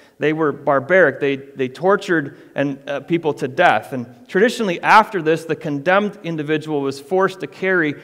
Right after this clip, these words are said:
their cross to the place of execution, where then they were nailed to that cross, arms outstretched and,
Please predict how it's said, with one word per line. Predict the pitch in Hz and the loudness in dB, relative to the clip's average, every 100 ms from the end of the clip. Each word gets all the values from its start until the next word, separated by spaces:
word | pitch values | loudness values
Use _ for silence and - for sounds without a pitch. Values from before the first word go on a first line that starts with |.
| - | -8
their | - 143 | -2 -2
cross | - 202 190 151 151 - | 2 6 8 6 2 -6
to | 156 | -6
the | 143 | -4
place | 160 185 180 | 0 0 0
of | 160 | -2
execution, | 160 - 147 190 185 156 143 | -2 -4 -8 -6 -6 -4 -2
where | 147 | 0
then | 143 185 | 0 0
they | 156 | 0
were | 143 131 | -2 -2
nailed | 139 190 196 127 120 - - - | -2 0 0 0 -4 -18 -20 -8
to | 160 | -2
that | 135 123 | 0 0
cross, | - 131 135 165 - | 2 2 2 0 -4
arms | 147 165 185 165 | 2 4 4 2
outstretched | 156 - - 160 165 170 156 | 0 -2 -4 0 0 0 -8
and, | 135 | -8